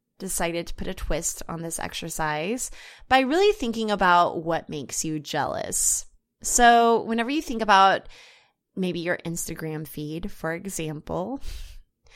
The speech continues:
there's probably at least one or two people on there that make you totally jealous because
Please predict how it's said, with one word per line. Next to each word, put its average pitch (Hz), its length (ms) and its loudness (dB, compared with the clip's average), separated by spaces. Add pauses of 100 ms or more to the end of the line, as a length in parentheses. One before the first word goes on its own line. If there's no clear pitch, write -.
(240)
there's 269 280 2
probably 311 300 0
at 285 100 0
least 220 280 -2
one 175 180 -4
or 180 80 -4
two 180 180 -8
people 165 360 -6
on - 240 -8
there 160 180 -8
that - 160 -10
make 185 220 -10
you 202 120 -8
totally 220 540 -4
jealous 226 440 -2
because 190 420 -2